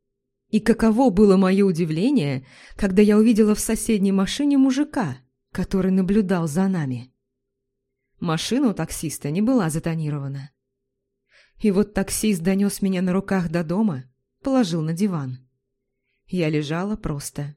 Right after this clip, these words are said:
без движения. Он вытащил салфетку из моего ануса,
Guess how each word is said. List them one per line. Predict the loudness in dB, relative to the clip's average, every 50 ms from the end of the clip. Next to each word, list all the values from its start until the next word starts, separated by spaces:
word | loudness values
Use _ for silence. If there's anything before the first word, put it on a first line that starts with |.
| _ _ -8
без | -2 -2 0 0 -2
движения. | -4 -4 -4 -4 -4 -4 -4 -4 -6 -8 -8 -10 -14 _ _ _ _ _ _ _ _ _ _ _ _ _ _ _ _ _ _ _ _ _ -4
Он | -2 0 2
вытащил | 2 0 0 0 -2 -2 -2 -4
салфетку | -4 -2 -4 -4 -4 -4 -4 -4 -4 -4 -4 -6 -4
из | -4 -4
моего | -4 -2 -2 -2 -4 -6 -6 -4
ануса, | -4 -4 -4 -6 -8 -8 -10 -10 -10